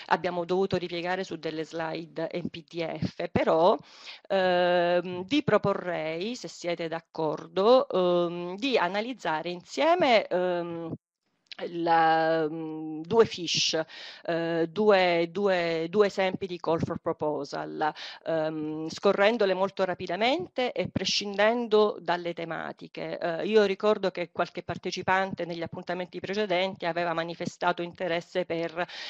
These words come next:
il programma life, quello, il programma che copre quindi le tematiche del,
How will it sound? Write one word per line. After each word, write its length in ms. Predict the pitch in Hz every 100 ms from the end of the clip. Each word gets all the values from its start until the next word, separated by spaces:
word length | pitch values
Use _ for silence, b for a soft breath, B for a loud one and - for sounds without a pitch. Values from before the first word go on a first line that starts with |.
| B
il 160 | 208
programma 800 | - 190 170 160 165 160 156 151
life, 380 | 151 165 - 180
quello, 340 | 170 165 180
il 80 | 170
programma 520 | - 175 165 165 175
che 140 | 165 160
copre 300 | 175 165 175
quindi 240 | 180 170
le 100 | 165
tematiche 640 | 175 175 160 165 185 175 165
del, 640 | 165 165 165 170 170 147